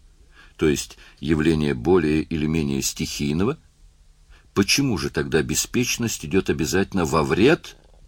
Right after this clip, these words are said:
а не на пользу среде, окружающей нас? Нет-нет, я обещал никаких лекций по экологии. Спрошу иначе.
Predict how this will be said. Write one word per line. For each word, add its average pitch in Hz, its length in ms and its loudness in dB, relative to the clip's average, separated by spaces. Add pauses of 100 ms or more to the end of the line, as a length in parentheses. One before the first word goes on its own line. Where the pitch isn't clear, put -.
а 80 120 -2
не 82 100 0
на 80 120 0
пользу 85 400 0
среде, 80 560 0
окружающей 104 760 -6
нас? - 360 -14 (1200)
Нет-нет, 65 400 -6
я 78 300 0 (100)
обещал 78 440 -4
никаких 71 480 -6
лекций 71 420 -6
по 64 280 -6
экологии. - 680 -10
Спрошу - 440 0
иначе. - 340 -2